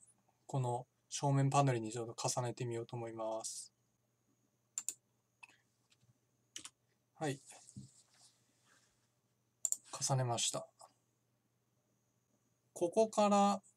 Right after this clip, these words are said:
ここまでは支えがあるからいいんだけど、この先だよね。この先の支えがないから、この先っぽの支えを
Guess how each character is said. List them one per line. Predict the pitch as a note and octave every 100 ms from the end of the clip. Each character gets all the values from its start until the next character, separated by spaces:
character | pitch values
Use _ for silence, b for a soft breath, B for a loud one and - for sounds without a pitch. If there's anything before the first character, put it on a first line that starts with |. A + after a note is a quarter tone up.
| _ -
こ | - -
こ | G3
ま | G#3
で | F3+ B2
は | B2+ B2+ G#2+ - - - - _ _ _ _ _
支 | - C#3+ C3+
え | D3
が | C#3+
あ | C#3+
る |
か | C#3
ら | A#2
い | A#2+
い |
ん |
だ | A#2+
け | A2+ A2+
ど、 | A2 A2 _ _
こ | F3
の | F3+
先 | - F3+ -
だ | G#3
よ | F3 G2
ね。 | C#3 - _ _ _ _ _ _ _
こ | E3+
の | F3+ F#3 F3+ G3 G3 _ _ _ _ -
先 | - D#3 - G3+
の | G3
支 | G3 F#3+ G3+
え | F#3+ F#3
が | F3+ F3 F#3 G3 _ _ _ -
な | D#3 E3
い | C#3+
か | - A#2
ら、 | A#2 A2+ C#3+ C#3 _ _ _ _ _ _ - -
こ | D3+
の | C#3+
先 | C#3+ C#3
っ | -
ぽ | E3+
の | D3+
支 | D#3+ C#3 E3+
え | E3
を | D#3+ D#3 -